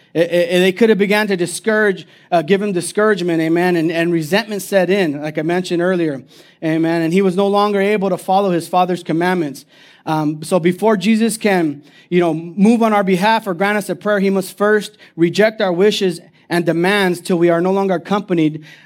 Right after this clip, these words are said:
by the doubters and those with impure motives. Amen. We, we gotta make sure that we're not involved with that. Amen. So w-, before we think that, you know, when God rejects me or somebody else is rejecting me or I didn't get what I thought was good for me or a door was never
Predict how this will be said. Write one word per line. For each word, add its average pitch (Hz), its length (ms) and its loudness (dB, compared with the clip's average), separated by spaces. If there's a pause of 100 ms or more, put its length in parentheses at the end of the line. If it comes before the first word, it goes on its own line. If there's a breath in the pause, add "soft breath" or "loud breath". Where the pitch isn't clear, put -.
by 165 120 4
the 160 120 0
doubters 170 500 2
and 156 160 0
those 175 220 2
with 165 200 -4
impure 180 380 0
motives. 160 640 -4 (180)
Amen. 156 320 -2
We, 175 140 -2
we 180 200 -4
gotta 214 220 0
make 190 240 0
sure 202 160 -4
that 175 140 0
we're 175 120 -2
not 185 280 -2
involved 170 500 -4
with 147 120 -8
that. 120 300 -12 (400)
Amen. 156 320 -2 (140 loud breath)
So 175 320 -2 (180 loud breath)
w-, 180 240 -6
before 220 460 4
we 247 220 4
think 247 340 0
that, 202 380 0 (320 soft breath)
you 196 180 2
know, 196 120 4
when 175 200 2
God 220 300 0
rejects 214 480 0
me 190 160 2
or 165 80 -2
somebody 202 480 0
else 208 220 2
is 175 120 -6
rejecting 196 540 -2
me 180 100 2
or 165 100 -2
I 170 120 0
didn't 190 280 -2
get 190 220 0
what 190 140 0
I 165 100 0
thought 190 300 -2
was 147 160 -6
good 190 180 0
for 180 160 -6
me 165 160 -2
or 147 180 -2
a 147 40 -6
door 196 300 0
was 185 160 -2
never 180 300 -2